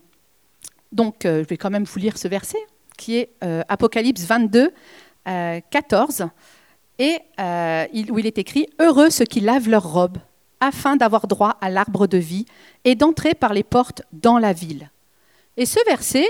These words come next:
il est tout de suite lié après avec « Dehors les chiens, les enchanteurs, les impudiques, les meurtriers, les idolâtres et quiconque aime et pratique le mensonge. » Ça, on y reviendra tout à l'heure. Donc si vous êtes comme moi, lorsque vous voyez ce verset en vous disant « Tiens, il y a un truc à comprendre »,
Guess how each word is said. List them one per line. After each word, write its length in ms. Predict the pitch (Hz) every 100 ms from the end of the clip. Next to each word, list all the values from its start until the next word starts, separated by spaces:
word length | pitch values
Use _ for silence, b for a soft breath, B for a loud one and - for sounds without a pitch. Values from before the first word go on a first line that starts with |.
| 480
il 140 | 196
est 100 | 190
tout 100 | -
de 60 | -
suite 300 | - 415 -
lié 260 | 262 277 -
après 400 | 208 - 180 240
avec « 440 | 208 175 226 - b b
Dehors 320 | - 240 247 254
les 100 | 202
chiens, 300 | - 214 220
les 160 | 190
enchanteurs, 520 | 202 - 180 - 220
les 140 | 208 180
impudiques, 440 | 190 202 160 220
les 80 | 196
meurtriers, 380 | 190 - 175 208
les 180 | 208 190
idolâtres 340 | 175 214 240
et 60 | 196
quiconque 400 | 285 - 302 -
aime 160 | 269 254
et 60 |
pratique 460 | - 202 - 285 -
le 80 | 214
mensonge. » 680 | 202 185 - 165 151 143 135 b b b b b b b b b b _ _ _ _ _ _ -
Ça, 240 | 254 254 _
on 80 | 190
y 60 |
reviendra 300 | 180 165 165
tout 120 | 175 -
à 80 | 143
l'heure. 460 | - - - - _ _ _ -
Donc 140 | 262
si 100 | - 466
vous 80 | 285
êtes 140 | 240
comme 160 | 214 185
moi, 280 | 185 277 339 -
lorsque 260 | 226 -
vous 160 | 214 202
voyez 280 | 190 220 302
ce 140 | 240
verset 340 | 190 214 -
en 60 | 269
vous 100 | 196
disant « 240 | 185 180 170
Tiens, 200 | - 269
il 60 | 202
y 40 |
a 40 |
un 40 | 170
truc 220 | - 294
à 60 | 202
comprendre », 500 | 160 - 226 254